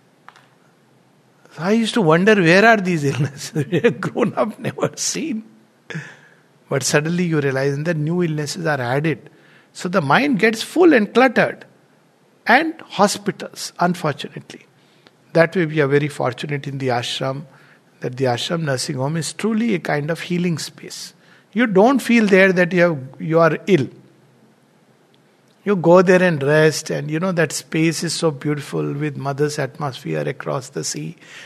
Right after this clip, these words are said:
And the mother wanted it. She said, "It's not a hospital or a nursing home. I want there to people go,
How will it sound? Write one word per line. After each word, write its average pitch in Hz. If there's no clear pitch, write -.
And 185
the 190
mother 170
wanted 165
it. 131
She 220
said, 226
"It's 170
not 214
a 233
hospital 220
or 202
a 190
nursing 156
home. 151
I 196
want 180
there 170
to 185
people 170
go, 170